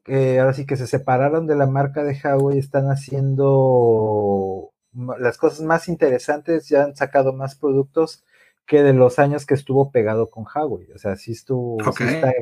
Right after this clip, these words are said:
Speaker 1: sí está invirtiendo bastante su tiempo ya que tiene, ahora sí, que se separó de ellos, pero sí tiene ahí.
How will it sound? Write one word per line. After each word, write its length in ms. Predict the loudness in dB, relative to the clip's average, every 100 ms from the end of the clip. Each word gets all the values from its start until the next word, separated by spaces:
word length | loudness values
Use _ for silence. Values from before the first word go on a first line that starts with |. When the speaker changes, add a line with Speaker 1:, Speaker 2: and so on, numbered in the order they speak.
| -6 -10 -12 _ _
Speaker 1:
sí 240 | -10 -4
está 840 | -4 -2 4 6 8 8 6 6
invirtiendo 920 | 4 2 0 0 0 0 2 4 4 4
bastante 480 | 2 0 -2 -2
su 160 | -4 -4
tiempo 400 | 0 0 0 -2
ya 260 | 0 0 -2
que 140 | -6
tiene, 540 | -6 -4 -4 -2 -2
ahora 160 | -4 -6
sí, 340 | -8 -10 -12 _ _ _ _ _
que 100 | 0
se 120 | 0
separó 480 | 0 -2 0 2 2
de 260 | 2 2 2
ellos, 520 | 0 -2 -6 -20 -20 _ _ _ _ _ _
pero 320 | 0 2 0
sí 680 | -2 -8 -10 -12 -12 -12 -10
tiene 260 | -6 -4 -2
ahí. 260 | -4 -6